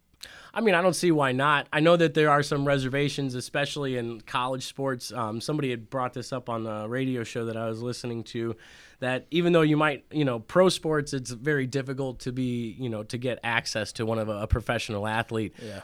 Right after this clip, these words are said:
Speaker 1: But it's pretty easy in some cases to get access to a college athlete who, you know, might be struggling
Speaker 2: They might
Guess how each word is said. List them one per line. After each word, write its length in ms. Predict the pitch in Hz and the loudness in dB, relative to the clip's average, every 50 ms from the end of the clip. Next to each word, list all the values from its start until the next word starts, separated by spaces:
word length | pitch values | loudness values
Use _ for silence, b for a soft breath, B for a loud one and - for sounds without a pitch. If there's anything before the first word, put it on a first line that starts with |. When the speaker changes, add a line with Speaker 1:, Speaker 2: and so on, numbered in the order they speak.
| - | -10
Speaker 1:
But 100 | - 131 | -6 -6
it's 120 | 135 117 - | -6 -6 -8
pretty 280 | - - 214 233 240 | -10 -6 -4 -2 0
easy 580 | 208 185 190 202 208 185 156 156 147 143 139 139 | 0 0 0 0 -2 -2 0 0 0 0 0 -2
in 100 | 135 135 | -2 -4
some 240 | 127 156 151 143 135 | -4 -2 -2 -4 -4
cases 340 | - 139 135 127 - - 127 127 | -4 -4 -4 -4 -6 -6 -8 -6
to 60 | 127 | -4
get 140 | 127 131 131 | -4 -2 0
access 420 | 135 131 131 123 - 131 120 - - | 0 0 0 -2 -4 -8 -8 -8 -6
to 120 | 127 117 | -6 -6
a 60 | 110 | -6
college 400 | - - 139 135 131 131 123 127 | -2 0 0 0 0 0 -2 -2
athlete 480 | 123 117 117 117 - 120 117 117 113 110 | -2 -2 -2 -4 -6 -6 -6 -6 -6 -4
who, 140 | 127 131 123 | -4 -2 -2
you 140 | 120 120 | -2 -2
know, 140 | 120 120 113 | -2 -2 -2
might 220 | 120 120 123 123 120 | -2 -2 -2 -2 -2
be 100 | 123 117 | -4 -8
struggling 460 | - - 139 123 120 117 123 120 113 - | -6 -4 -4 -4 -2 -2 -2 -4 -2 0
Speaker 2:
They 120 | - 175 | 0 2
might 160 | 180 190 196 | 4 4 4